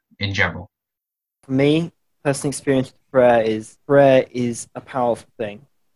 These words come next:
Speaker 2: Prayer is, is something that, it's been a natural instinct to me when things get hard or I have a friend that ha-, is in difficulty, I pray. I find that it's, um, it's not always effective because God may not always an-,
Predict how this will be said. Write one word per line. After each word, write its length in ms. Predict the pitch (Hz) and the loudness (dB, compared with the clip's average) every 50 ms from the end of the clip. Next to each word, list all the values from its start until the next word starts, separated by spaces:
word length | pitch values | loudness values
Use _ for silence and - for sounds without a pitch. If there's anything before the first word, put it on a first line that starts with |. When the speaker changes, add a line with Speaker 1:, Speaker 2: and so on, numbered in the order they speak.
| _ _ _ _ _ _ _ - | _ _ _ _ _ _ _ -4
Speaker 2:
Prayer 280 | - 131 127 131 131 127 | 2 4 6 6 6 6
is, 540 | 123 123 123 123 120 117 - - - - _ _ - | 4 2 0 -2 -4 -8 -14 -20 -20 -20 _ _ -4
is 140 | 131 117 - | -4 -4 -4
something 420 | - - 135 127 120 120 123 117 | 0 0 0 0 0 -2 -2 0
that, 220 | 117 117 - - - | 0 0 -2 -2 -8
it's 140 | 120 - - | -16 -10 -4
been 120 | 139 139 | 0 2
a 60 | 135 | 4
natural 380 | 127 139 143 - - - 143 131 | 4 2 2 0 -2 -4 -2 2
instinct 580 | 143 143 135 - - 131 120 113 - _ - _ _ _ _ _ _ | 2 2 2 2 0 0 0 0 -4 _ -20 _ _ _ _ _ _
to 80 | - 127 | -4 0
me 200 | 120 113 113 113 | 2 2 2 2
when 480 | 110 117 117 113 113 110 110 110 110 | 2 2 2 2 2 2 2 0 0
things 300 | - - 127 123 120 - | -4 -6 -8 -8 -8 -8
get 120 | - 127 - | -10 -14 -14
hard 560 | - - 127 120 113 113 113 113 113 113 - - - | -6 0 2 2 4 4 2 0 -2 -4 -10 -14 -8
or 80 | 127 120 | -4 -4
I 40 | 117 | -4
have 60 | 120 | -4
a 80 | 117 | -6
friend 400 | 110 - - 131 127 127 127 127 - - | -8 -6 -4 -4 -2 -2 -2 -4 -4 -2
that 160 | 120 101 98 | -2 -2 -2
ha-, 160 | 117 113 - _ | -4 -8 -10 _
is 100 | - 120 | -16 -8
in 60 | 120 | 0
difficulty, 600 | 117 123 117 120 120 - 120 113 - - 120 120 110 | 0 0 0 0 -6 -8 -8 -8 -8 -10 -12 -8 -4
I 360 | 110 110 110 107 107 107 107 _ _ _ | -2 -2 -2 -2 -4 -6 -10 _ _ _
pray. 420 | - 147 131 117 107 107 127 - _ _ _ _ _ _ _ _ _ | -2 0 0 0 -2 -4 -10 -18 _ _ _ _ _ _ _ _ _
I 140 | - 139 135 | -10 -10 -10
find 300 | 131 - 139 135 135 131 | -6 -4 -2 -2 0 0
that 100 | 123 113 | -2 -4
it's, 360 | 113 113 _ _ - - - | -6 -8 _ _ -16 -6 -4
um, 320 | 123 117 117 113 113 110 _ _ | -4 -2 -2 -4 -8 -10 _ _
it's 220 | 127 117 _ - - | -20 -20 _ -4 -2
not 140 | 151 151 - | -2 0 2
always 640 | 160 151 143 135 131 131 120 113 - - - - _ - | 2 2 2 2 0 0 -2 -4 -8 -12 -12 -14 _ -16
effective 600 | 139 - - 131 131 - - - 120 110 101 - _ _ _ _ _ _ | -14 -6 -6 -6 -6 -6 -10 -8 -8 -8 -8 -12 _ _ _ _ _ _
because 680 | 120 _ - 127 117 113 110 107 107 - - - _ - | -20 _ -6 -4 -2 -2 -4 -6 -8 -14 -20 -20 _ -2
God 200 | - 131 127 120 | 0 0 2 2
may 160 | 123 120 120 | 0 -2 -2
not 100 | 120 107 | 0 0
always 300 | 120 113 117 117 110 - | 0 0 0 0 2 2
an-, 160 | 120 120 117 | 2 0 0